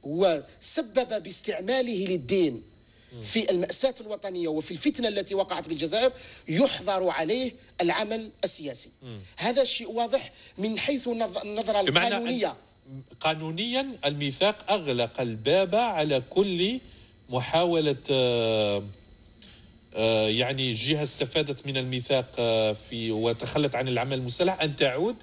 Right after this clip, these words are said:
Speaker 2: لممارسة النشاط السياسي.
Speaker 1: هو هذا هو إجراءات الميثاق، ولكن
Speaker 2: مم.
Speaker 1: هو يقول
Speaker 2: هل يمكن أن تعدل؟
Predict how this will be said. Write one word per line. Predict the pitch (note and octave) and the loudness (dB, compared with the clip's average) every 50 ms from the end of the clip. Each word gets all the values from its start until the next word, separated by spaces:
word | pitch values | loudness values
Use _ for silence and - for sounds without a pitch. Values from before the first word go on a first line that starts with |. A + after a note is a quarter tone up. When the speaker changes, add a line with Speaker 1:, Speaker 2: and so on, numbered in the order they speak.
| - - - - - - - | -14 -20 -20 -20 -20 -10 -4
Speaker 2:
لممارسة | B2 C3+ D#3 F3+ G3+ G3 D3 C3+ C3+ C3+ D3+ F#3 G3+ G3 - - G3 - | 0 2 2 2 2 0 -2 -4 -2 2 4 4 4 4 4 2 0 -2
النشاط | F3 D3 C#3+ C#3 - F3 E3 | -2 -2 0 0 0 0 0
السياسي. | - - - B2+ A2+ G#2 F#2 - - F2+ - - - | 2 0 2 2 2 2 0 0 -4 -6 -10 -14 -6
Speaker 1:
هو | B2+ D3 A3+ A3+ A3 G#3+ G3+ - | -2 -2 0 2 4 2 4 4
هذا | - G3+ G3+ A3+ A3 | 2 2 2 2 2
هو | G3+ G3+ G#3 | 2 2 2
إجراءات | E3 E3+ D#3 F#3 - - F3 - - | 2 2 2 2 2 2 2 0 0
الميثاق، | C3+ C3+ B2 - C3 - F3 | -2 -2 -2 -2 -2 0 2
ولكن | G#3+ C#4 C4 B3+ - G#3+ G3+ G3+ | 4 4 4 2 0 -4 -8 -8
Speaker 2:
مم. | F#3 F#3+ | -8 -6
Speaker 1:
هو | G#3 G#3 | -4 -4
يقول | G3 F3+ F3 D#3+ - A3 B3+ C#4+ D4+ | -2 -2 -2 -4 -2 -2 -2 0 0
Speaker 2:
هل | D3+ | 0
يمكن | G#3 B3 - - D3+ C3+ | -2 -2 -2 -2 -2 -2
أن | A#2+ A2 | -2 -2
تعدل؟ | - F2+ F2+ F#2+ F#2+ - F#2+ F#2 | -2 -2 -2 -4 -4 -4 -8 -8